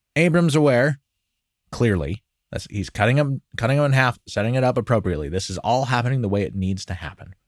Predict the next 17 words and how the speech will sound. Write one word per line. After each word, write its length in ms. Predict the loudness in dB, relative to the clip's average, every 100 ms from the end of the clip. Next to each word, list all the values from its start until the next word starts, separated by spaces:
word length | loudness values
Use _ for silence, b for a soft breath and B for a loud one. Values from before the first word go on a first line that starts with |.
| _ -12
okay? 180 | -12 -12 B B B -6
The 80 | -2
birds 240 | 0 0
of 80 | -2
prey 260 | 0 2 2
coming 280 | 0 0 2
down 240 | 0 0
and 100 | -2
swooping 380 | 0 0 0 0
in 140 | 0
and 100 | 0
eating 200 | 0 0
it, 80 | -4 B B B
the 80 | -16
covenant 340 | -6 -4 -2 -2
hasn't 280 | -4 -2
been 220 | -2 -4